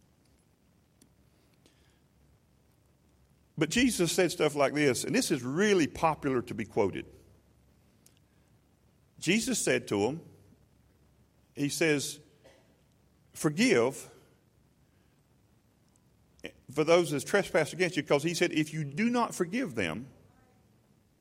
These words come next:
neither will he-, your heavenly Father forgive you your trespasses." Is that what Jesus said? Now, if you have a red letter edition, can I just say, are those words in red?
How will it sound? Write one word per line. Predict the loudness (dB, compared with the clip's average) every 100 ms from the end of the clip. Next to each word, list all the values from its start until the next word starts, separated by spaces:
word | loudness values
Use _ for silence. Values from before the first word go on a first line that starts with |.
| _ -16 -2
neither | 2 2 4
will | 4 4
he-, | 2 0
your | 0 2
heavenly | 2 0 -2
Father | 0 2 0
forgive | -2 -4 -2 -2
you | -2 -4
your | -4 -6
trespasses." | -6 -8 -8 -16 -16 -20 -20 -20 _ _ _ _ _ _ _ _ _ _ _ _ _ _ _ _ _ _
Is | 2
that | 4
what | 4 2
Jesus | 0 -2 -2
said? | -2 -2 -6 -20 -20 -20 -20 -20 -20 -20 _ -20 _ _ 0
Now, | 2
if |
you | 6
have | 6 6
a |
red | 6 6
letter | 4 4
edition, | 2 2 0 -2 -6 -20 -10 -2
can | 2
I | 2
just | 2 6
say, | 6 6
are | 6 6
those | 6 4
words | 4 2 2
in | -2
red? | 0 0 0